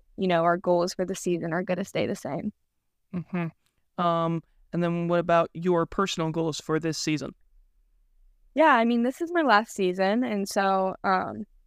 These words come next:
Speaker 1: I just truly want to enjoy every single second of it, the ups and the downs. Um,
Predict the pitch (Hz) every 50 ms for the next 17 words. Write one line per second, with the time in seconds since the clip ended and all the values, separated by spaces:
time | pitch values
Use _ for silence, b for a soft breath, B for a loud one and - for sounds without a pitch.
0 | _ _ _ _ _ _ - _ _ _ - - 190 190 196 196 202 196 202 -
1 | - - - - 185 185 185 190 196 190 190 190 190 190 - - 202 196 185 180
2 | 180 175 - - 185 190 190 175 - 180 170 170 175 175 185 196 220 233 - _
3 | _ _ _ _ _ _ _ _ - 190 185 196 202 - - 202 196 202 - -
4 | 196 202 - 202 202 202 196 202 202 202 - 180 - 175 175 - - - 190 175
5 | 170 170 - 156 151 156 160 170 180 196 196 - - - - 180 175 175 175 175
6 | 185 - 202